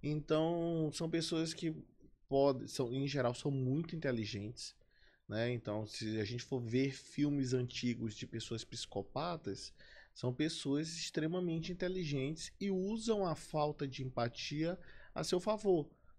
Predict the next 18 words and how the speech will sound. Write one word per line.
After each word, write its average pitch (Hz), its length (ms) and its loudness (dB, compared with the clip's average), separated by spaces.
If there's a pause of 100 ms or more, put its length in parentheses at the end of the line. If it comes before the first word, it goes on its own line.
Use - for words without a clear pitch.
(120)
Porque, 147 300 0
por 151 200 2
exemplo, 139 420 2
situações 151 680 0
gerais 135 600 6
que 139 80 -2
a - 20 0
gente 131 180 -4
ficaria 131 280 2
muito 131 200 0
abalado, 135 560 2
pra 160 220 -4
elas 165 320 -4
não 175 220 -6
fazem 160 320 -4
diferença. 160 600 -8 (580)
Então, 135 800 2 (800)
é, 117 1000 8